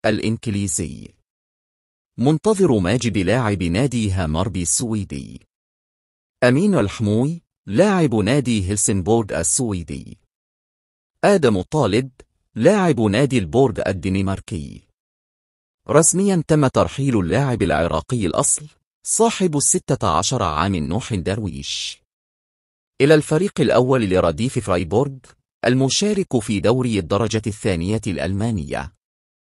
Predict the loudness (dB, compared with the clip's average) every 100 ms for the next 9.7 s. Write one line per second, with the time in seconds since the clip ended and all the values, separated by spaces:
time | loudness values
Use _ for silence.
0 | _ _ _ 2 4 4 4 4 2 0
1 | 0 0 0 0 0 0 -2 -2 -2 -4
2 | 0 0 2 2 2 0 0 0 -2 -2
3 | -6 -4 -6 -4 -4 -2 -2 -2 -2 -4
4 | -4 -4 -2 0 -2 -2 -4 -4 -2 -2
5 | -2 -2 -2 -4 -8 -14 -16 _ _ _
6 | _ _ _ _ _ _ 2 4 4 2
7 | 0 2 4 4 2 0 0 0 2 2
8 | 0 0 2 2 0 0 0 0 0 0
9 | 0 0 0 0 0 -2